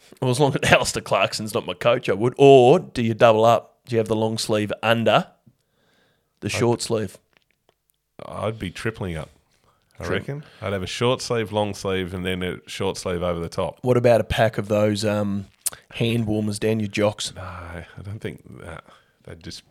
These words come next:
Speaker 2: drop out.
Speaker 1: Down your skins?
Speaker 2: No, they'd <laughs> skins. Uh, but the
Speaker 1: I,
Speaker 2: good
Speaker 1: I,
Speaker 2: thing
Speaker 1: I knew a guy that used to pack them around his thighs just so he made his legs look bigger.
Speaker 2: Really?
Speaker 1: Nah,
Speaker 2: Name
Speaker 1: mate, made,
Speaker 2: names.
Speaker 1: made that up,
Speaker 2: Uh.
Speaker 1: but it's a good story.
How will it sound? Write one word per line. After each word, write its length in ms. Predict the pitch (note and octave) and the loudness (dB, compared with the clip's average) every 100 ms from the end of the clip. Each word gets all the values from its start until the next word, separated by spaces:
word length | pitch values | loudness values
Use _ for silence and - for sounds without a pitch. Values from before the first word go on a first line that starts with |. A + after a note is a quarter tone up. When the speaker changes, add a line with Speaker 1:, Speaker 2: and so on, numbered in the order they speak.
| - | -14
Speaker 2:
drop 240 | F#2 E2 | -12 -8
out. 220 | E2+ D#2+ | -6 -4
Speaker 1:
Down 160 | A#2 A#2 | -2 -2
your 100 | G#2 | -2
skins? 520 | - A#2+ D#3 G#3 - - | -4 -4 -6 -6 -14 -18
Speaker 2:
No, 360 | E2 D#2+ D#2 | -16 -14 -12
they'd 600 | D2+ D2+ _ _ - D#3 | -14 -18 _ _ -12 -12
<laughs> 340 | - - - - | -12 -16 -16 -14
skins. 340 | - - - - C#3+ - - - - - C3+ - - - - - - | -14 -12 -14 -16 -16 -16 -16 -16 -18 -10 -10 -10 -14 -14 -20 -10 4
Uh, 340 | D3 D#3+ D#3+ | 8 8 8
but 60 | - | 6
the 80 | C3+ | 4
Speaker 1:
I, 120 | D#3 | 6
Speaker 2:
good 120 | - | 6
Speaker 1:
I, 80 | C3+ | 6
Speaker 2:
thing 80 | C3 | 6
Speaker 1:
I 60 | |
knew 160 | C#3+ D3+ | 8 8
a 40 | |
guy 220 | A#2+ A2+ G#2+ | 8 6 6
that 100 | F#2+ | 2
used 220 | G#2+ - | -4 -2
to 100 | G2+ | -4
pack 340 | - A2+ - | 2 0 0
them 160 | G#2+ G2+ | -6 -4
around 280 | G2+ G#2 G2 | -2 -2 -2
his 160 | - | -4
thighs 500 | - A2 A2 G2+ - _ _ | 0 0 0 -4 -12 _ _
just 160 | - - | -14 -8
so 120 | - | -6
he 80 | F#2+ | -6
made 240 | - G#2 | -4 -6
his 160 | G2 - | -6 -6
legs 280 | A#2+ A2+ A2 | -6 -6 -10
look 160 | - | -8
bigger. 240 | A2+ G2 F2+ _ _ _ _ _ _ _ _ _ | -8 -8 -10 _ _ _ _ _ _ _ _ _
Speaker 2:
Really? 420 | G#2+ D3 C#4+ D#4+ | -6 -4 -4 -6
Speaker 1:
Nah, 280 | G2 D#2+ F2+ | -6 -6 -4
Speaker 2:
Name 280 | C#3 D3 C3+ | 0 0 2
Speaker 1:
mate, 60 | C#3 | 4
made, 100 | G#2+ | 4
Speaker 2:
names. 100 | A2+ | 2
Speaker 1:
made 200 | G#2+ E2+ | 0 0
that 120 | D#2+ | -4
up, 120 | E2 B2 | -2 0
Speaker 2:
Uh. 260 | G#2+ F#2 - | 0 -2 -8
Speaker 1:
but 100 | D#2 | -16
it's 180 | - - | -14 -12
a 40 | G2+ | -12
good 160 | G2+ | -12
story. 220 | - - | -10 -12